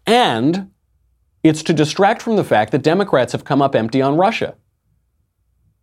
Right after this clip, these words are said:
They're, they've come up empty. Senate intelligence investigation turned up nothing. That's according to Republicans and Democrats.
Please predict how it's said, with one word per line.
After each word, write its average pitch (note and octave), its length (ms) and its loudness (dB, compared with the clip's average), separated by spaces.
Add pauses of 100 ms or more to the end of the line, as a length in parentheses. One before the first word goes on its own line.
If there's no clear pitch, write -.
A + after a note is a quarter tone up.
(520)
They're, D3 240 4
they've D#3 200 2
come A3+ 200 0
up G3+ 160 2
empty. G#3 320 0
Senate F3+ 260 0
intelligence D3 560 0
investigation G#2 680 -4
turned C#3 260 -2
up C#3 120 2
nothing. B2+ 420 -2
That's F#2 160 -14
according A2+ 280 -2
to A2 100 -4
Republicans A2+ 540 -2
and A#2 160 0
Democrats. A#2 600 -4